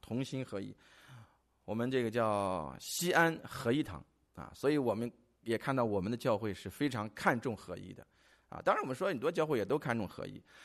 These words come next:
但是问题是，我们仔细想一想啊，这是一个很难的事情，人怎么可能合一呢？哎，但是这里面恰恰就能，哈，你们要同心。同心啊，什么叫同心？就是以耶稣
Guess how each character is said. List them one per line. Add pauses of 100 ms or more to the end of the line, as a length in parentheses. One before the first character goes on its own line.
(120)
但
是
问
题
是， (920)
我
们
仔
细
想
一
想
啊，
这
是
一
个
很
难
的
事
情， (640)
人
怎
么
可
能
合
一
呢？ (540)
哎， (220)
但
是
这
里
面
恰
恰
就
能，
哈， (320)
你
们
要
同
心。 (880)
同
心
啊，
什
么
叫
同
心？
就
是
以
耶
稣